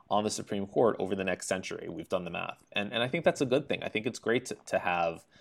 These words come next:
people of diverse backgrounds, different life experiences on the court. Like, there's value of having,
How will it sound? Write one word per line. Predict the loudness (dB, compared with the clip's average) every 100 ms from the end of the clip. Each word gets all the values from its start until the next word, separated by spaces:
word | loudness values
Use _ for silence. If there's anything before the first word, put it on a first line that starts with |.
| _ _
people | -2 2 2 4
of | 6 4 2 -4 _ _ _ _ -4
diverse | -2 2 2 2
backgrounds, | 4 4 4 0 -2 -4 -6 -8 -10 -12 -20 -8
different | -4 2
life | 2 2
experiences | -2 -6 -2 0 0 -4 -4 -4 -4 -4 -4
on | -2 -2
the | -6
court. | 0 0 2
Like, | -4 2
there's | 2 6
value | 8 10 10 6
of | 2
having, | 0 0 0 -4 -4